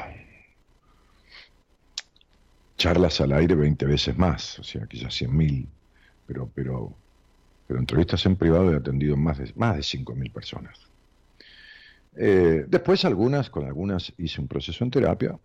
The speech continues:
con otras no. Pero en, en esas entrevistas mucha gente me dice, este, "Yo quiero vol-, volver a ser feliz como antes". Y yo le digo, "Si vos hubieras sido una persona feliz", feliz en el sentido que le quiera del otro, porque la felicidad es algo que, como digo siempre, ¿no?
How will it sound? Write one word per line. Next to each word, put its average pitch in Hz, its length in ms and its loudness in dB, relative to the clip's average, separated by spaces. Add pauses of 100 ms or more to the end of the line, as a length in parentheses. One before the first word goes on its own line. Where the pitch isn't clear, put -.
con 98 160 -4
otras 76 280 -4
no. 85 380 0 (1300)
Pero 135 320 4
en, 139 320 -4
en 139 160 0
esas 190 300 0
entrevistas 98 560 2
mucha 143 260 -4
gente 165 300 -4
me 123 140 0
dice, - 360 0 (180)
este, 101 280 -4
"Yo - 180 -4
quiero 120 220 2
vol-, 110 140 4
volver 95 420 2
a 90 60 0
ser 95 200 -4
feliz 87 360 -2
como 73 300 -4
antes". 65 440 -4
Y - 180 -10
yo - 160 -2
le 143 60 0
digo, 143 140 0
"Si - 140 -2
vos 151 220 2
hubieras 120 320 0
sido 117 200 0
una 104 100 2
persona 90 400 0
feliz", 65 480 -4 (480)
feliz 156 420 2 (240)
en 101 120 -2
el 104 100 2
sentido 107 400 2
que 92 80 0
le 82 100 0
quiera 95 240 0
del 82 160 0
otro, 92 340 2
porque - 140 -12
la - 80 -10
felicidad 117 480 -6
es 117 140 -6
algo 95 240 -2
que, 78 160 -6
como 87 240 -4
digo 90 180 2
siempre, 85 460 0
¿no? 80 240 -4